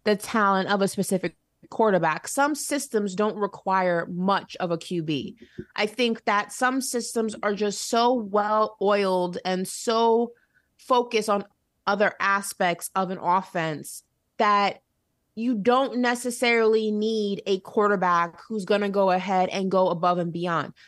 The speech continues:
For example, when we talk about a Jimmy Garoppolo, when Jimmy was in New England, and even when he was in San Francisco,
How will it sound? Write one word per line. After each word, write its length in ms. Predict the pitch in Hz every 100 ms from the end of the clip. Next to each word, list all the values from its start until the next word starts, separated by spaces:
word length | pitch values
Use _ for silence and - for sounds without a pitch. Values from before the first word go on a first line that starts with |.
| _
For 100 | 240
example, 600 | 247 233 220 190 151 127 _ -
when 100 | 233
we 100 | 262
talk 240 | 269 277
about 220 | 277 277 254
a 60 |
Jimmy 280 | 220 233 226
Garoppolo, 640 | 208 196 190 180 127 98 - _ _ _ _ _ _ _ _ _
when 260 | 226 247 240
Jimmy 260 | 262 339 349
was 260 | 294 269
in 440 | 254 247 233 220 202 -
New 240 | 208 220 214
England, 640 | 262 226 165 151 202 - _ _ _ -
and 180 | 220 226
even 220 | 262 302
when 100 | 294
he 100 | 285
was 100 | 262
in 120 | 254
San 260 | 240 240 233
Francisco, 720 | 208 202 330 - 185 151